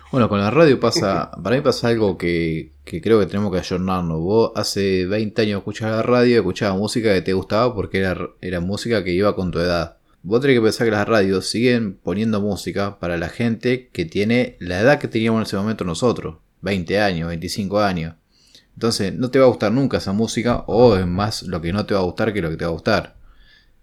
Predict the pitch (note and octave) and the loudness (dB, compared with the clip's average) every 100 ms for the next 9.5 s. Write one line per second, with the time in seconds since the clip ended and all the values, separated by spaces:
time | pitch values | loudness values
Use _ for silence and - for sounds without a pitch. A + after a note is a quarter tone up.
0 | - E2 E2 G2 F2+ F2 D#2+ F#2+ G#2+ A2+ | -10 -8 -4 -6 -4 -6 -4 0 2 2
1 | G2 - _ F2 F#2+ A#2 D#3 C#3 A2 A2+ | -2 -4 _ -8 -2 2 4 4 0 0
2 | G#2 F#2 A#2 C#3 G#2+ - B2+ B2+ F#2 G#2 | 0 2 4 6 4 4 4 4 2 0
3 | F#2+ F#2+ F#2 G#2 F#2 G2 G2+ F2+ F2+ E2 | 0 0 2 2 0 -2 -2 -2 -2 -6
4 | F#2 A2 G2+ F2+ - G2+ F#2 F2+ G2 G2 | 0 0 0 -6 -4 -4 -2 -2 -2 -2
5 | G2+ F#2+ G2+ B2 - E2+ C#2+ - - - | 0 2 2 0 -2 -4 -6 -10 -20 -20
6 | - - - - - E2+ E2+ G2+ B2 - | -20 -20 -20 -18 -4 -2 0 4 4 4
7 | A2+ E2 E2+ G2+ - - F2 G2 - G#2+ | 2 2 2 2 0 0 2 2 2 4
8 | A2+ E2 E2 F#2 G2 - F2+ E2+ F#2+ - | 4 2 -2 -2 -2 -2 -2 0 -2 -4
9 | E2+ G2 F2+ A2 F2+ | -2 0 2 2 0